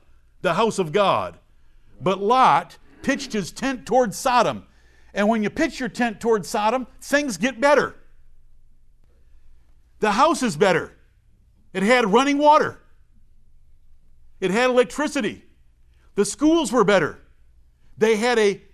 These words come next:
four A football team instead of just a two A. Everything got better.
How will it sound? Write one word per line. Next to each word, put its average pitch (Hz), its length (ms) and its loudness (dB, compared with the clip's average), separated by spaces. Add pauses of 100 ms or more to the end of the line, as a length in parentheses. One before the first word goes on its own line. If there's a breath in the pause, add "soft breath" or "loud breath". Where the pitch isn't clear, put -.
(220)
four 320 500 2
A 196 240 2
football 254 500 0
team 151 420 -8 (560)
instead 214 360 -4
of 254 100 -2
just 240 220 -8
a 269 80 -6
two 339 320 2
A. 131 300 0 (1120)
Everything 285 500 -2
got 262 240 2
better. 269 360 0